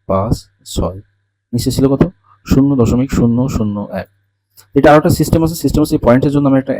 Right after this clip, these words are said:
এক নিব নিচে কিন্তু, হ্যাঁ, আর পয়েন্টের পরে যে কয়টা ডিজিট, সে কয়টা শূন্য। এখানে তিনটা ডিজিট আছে, আমি তিনটা শূন্য এখানে নিলাম। সেম নিচে যে পয়েন্ট, পয়েন্টের জন্য আমি একটা এক নিব, আর পয়েন্টের পরে তিনটা ডিজিট আছে, আমি তিনটা শূন্য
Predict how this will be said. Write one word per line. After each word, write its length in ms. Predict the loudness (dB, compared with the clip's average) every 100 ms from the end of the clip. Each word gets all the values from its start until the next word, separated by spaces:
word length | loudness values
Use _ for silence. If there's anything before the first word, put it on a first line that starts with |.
| -6
এক 60 | -4
নিব 100 | -4 2 2
নিচে 160 | 2 0
কিন্তু, 160 | -4 -4
হ্যাঁ, 160 | -6 -8 _ _ _ _ _ _ _ _
আর 100 | -4 4
পয়েন্টের 240 | 4 4 2
পরে 100 | 2
যে 40 | 4
কয়টা 180 | 4 2 2
ডিজিট, 160 | 0 0
সে 60 | 0
কয়টা 160 | 0 -2
শূন্য। 120 | -2
এখানে 160 | 0 0
তিনটা 160 | 2 2
ডিজিট 160 | 0 0 -2
আছে, 80 | -4
আমি 80 | -4
তিনটা 180 | -4 -4
শূন্য 140 | -4 -6 -8
এখানে 160 | -12
নিলাম। 140 | -20 _ _ _ _ _
সেম 240 | 0 2 2 0
নিচে 140 | 0 2
যে 60 | 2 4
পয়েন্ট, 180 | 2 2
পয়েন্টের 220 | 2 2 0
জন্য 120 | 0
আমি 80 | 0
একটা 120 | -2 -4 -4
এক 60 | -4
নিব, 120 | -8 -8 _ _ _ _
আর 80 | -4
পয়েন্টের 260 | -2 0 0
পরে 120 | 2 0 0
তিনটা 200 | 0 0 -2
ডিজিট 180 | -2 -4
আছে, 100 | -4 -6
আমি 80 | -6
তিনটা 200 | -4 -6 -8 -12
শূন্য 160 | -10